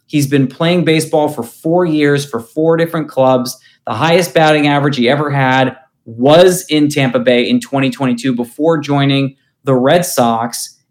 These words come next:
and it was two sixty in thirty-six games.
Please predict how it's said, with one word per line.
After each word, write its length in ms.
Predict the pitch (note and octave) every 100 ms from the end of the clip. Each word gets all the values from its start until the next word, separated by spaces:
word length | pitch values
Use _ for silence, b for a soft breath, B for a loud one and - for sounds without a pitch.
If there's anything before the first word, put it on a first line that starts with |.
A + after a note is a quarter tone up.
| -
and 140 | C#3+
it 40 |
was 360 | D3 C#3+ C#3 - _
two 180 | - F3+
sixty 560 | E3+ D3+ D3+ - - - _
in 120 | C3 G#2+
thirty-six 760 | - - D3 D3 C3 - A#2
games. 480 | - A2 F#2 - -